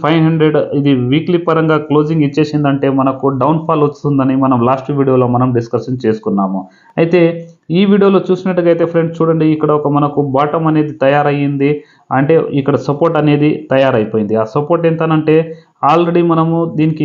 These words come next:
ఇక చూడండి, ఇక్కడ ఏదైతే ఈ లో వచ్చేసిందో ఆ లో ఎంతనంటే, లో ఫస్ట్ చూసుకుందాము, ఆ లో ఎంత ఉందనేది చూడండి. ఇక్కడ ట్వంటీ వన్ థౌజండ్ టూ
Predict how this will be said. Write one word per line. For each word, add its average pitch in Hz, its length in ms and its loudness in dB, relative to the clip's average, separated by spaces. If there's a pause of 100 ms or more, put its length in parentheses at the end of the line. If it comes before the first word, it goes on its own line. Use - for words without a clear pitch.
ఇక 135 220 0
చూడండి, 151 320 2 (460)
ఇక్కడ 175 260 -2 (200)
ఏదైతే 165 320 0 (220)
ఈ 147 40 2 (140)
లో 160 100 4 (120)
వచ్చేసిందో 151 560 -2 (420)
ఆ 131 120 0
లో 151 80 4 (120)
ఎంతనంటే, 151 440 0 (200)
లో 143 100 2 (100)
ఫస్ట్ 143 300 -6
చూసుకుందాము, 135 500 0 (100)
ఆ 131 40 2
లో 131 160 4 (120)
ఎంత 131 200 -2
ఉందనేది 123 420 2 (400)
చూడండి. 147 300 2 (100)
ఇక్కడ 110 180 0 (400)
ట్వంటీ 170 380 2
వన్ 180 200 0
థౌజండ్ 160 340 2 (840)
టూ 107 80 2